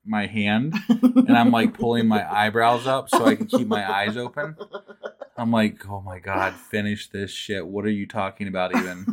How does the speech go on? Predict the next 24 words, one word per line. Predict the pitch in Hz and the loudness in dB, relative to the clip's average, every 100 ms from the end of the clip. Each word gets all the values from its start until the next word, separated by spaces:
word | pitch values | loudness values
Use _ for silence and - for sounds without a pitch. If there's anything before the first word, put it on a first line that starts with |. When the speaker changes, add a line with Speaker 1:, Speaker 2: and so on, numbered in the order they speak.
| - | -2
Speaker 2:
<laughs> | 226 247 247 240 254 254 | 0 0 -2 -2 -2 -4
Speaker 1:
'Cause | - 160 | -4 2
they're | 196 | 2
usually | 190 214 208 | 4 4 4
reading | 180 156 147 | 4 0 -2
from, | 135 135 | -4 -2
like, | 127 117 | -2 -2
the | 123 | -6
King | - 127 110 | -4 -2 0
James | 101 98 92 | -2 -8 -10
Bible | 95 90 - - | -8 -8 -10 -14
or | 240 | -8
Speaker 2:
Yeah, | 262 | -4
Speaker 1:
something, | 247 - | -4 -2
Speaker 2:
and | 247 | 0
Speaker 1:
right? | - | 0
Speaker 2:
it's, | 214 | 0
Speaker 1:
And | 220 | -2
it's, | 247 | 0
Speaker 2:
like, | 208 | -2
Speaker 1:
like, | 202 | -2
a | |
bunch | 220 | -2
of | 240 | 2